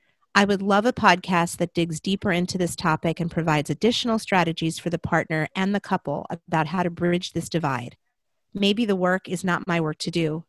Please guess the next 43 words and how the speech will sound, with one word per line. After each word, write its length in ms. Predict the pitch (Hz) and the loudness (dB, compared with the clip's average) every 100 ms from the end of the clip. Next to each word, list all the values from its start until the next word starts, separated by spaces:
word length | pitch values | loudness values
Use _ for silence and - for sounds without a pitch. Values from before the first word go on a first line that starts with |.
| - | -8
but 100 | 170 | -6
perhaps 400 | 165 180 180 - | -2 0 0 0
there 180 | 175 | 0
are 60 | 156 | 2
some 280 | - 156 139 | 0 -6 -8
trust 360 | - 196 - | 0 0 0
building 320 | - 208 220 214 | -2 -2 0 -2
activities 720 | 208 - 208 214 214 214 - - - - - | -2 -4 -4 -2 -2 -4 -6 -12 -20 -12 -10
akin 400 | 165 - 196 190 | -6 -2 0 0
to 120 | 165 | -4
team 360 | - 185 185 | -6 -4 -2
building 340 | 196 208 226 220 | 0 0 0 -2
exercises. 880 | 214 - 226 220 220 233 247 - - _ _ _ _ | -2 -4 -4 -2 0 0 -2 -6 -14 _ _ _ _
I 120 | - 196 | -2 2
don't 160 | 226 | 2
want 140 | 240 254 | 2 -2
to 20 | |
speak 300 | - - 202 | -2 -2 -2
in 80 | 196 | -2
a 60 | 185 | 0
way 180 | 175 | 0
that 140 | 175 160 | 0 -2
creates 340 | - 170 170 | -2 -2 -2
such 180 | - 160 - | -4 -4 -4
overwhelming 480 | 185 185 185 175 | -2 0 0 -2
shame. 480 | 160 - 180 156 143 | -4 -2 -2 -2 -4
I 140 | - 180 - | -4 -6 -6
do 160 | - 233 | -2 0
have 240 | 240 208 | 2 0
empathy 460 | - 202 247 - 151 | -2 -2 -2 0 -2
for 160 | - 151 | -2 -2
his 240 | 202 214 | 0 0
hardship 440 | 190 185 - 175 | 2 2 2 -2
and 140 | 165 160 | -2 -2
struggle. 480 | - 165 160 - - _ _ - - | 0 0 0 -6 -10 _ _ -20 -6
I 80 | 190 | -2
do 320 | 180 185 226 | 0 2 2
forgive 480 | 247 - 247 240 170 | 2 0 2 2 2
what 160 | 175 180 | 2 0
has 160 | 180 | 0
been 180 | - 185 | -2 0
done, 440 | 180 190 156 151 - _ - _ | 2 2 2 -2 -10 _ -20 _
but 160 | 190 | -4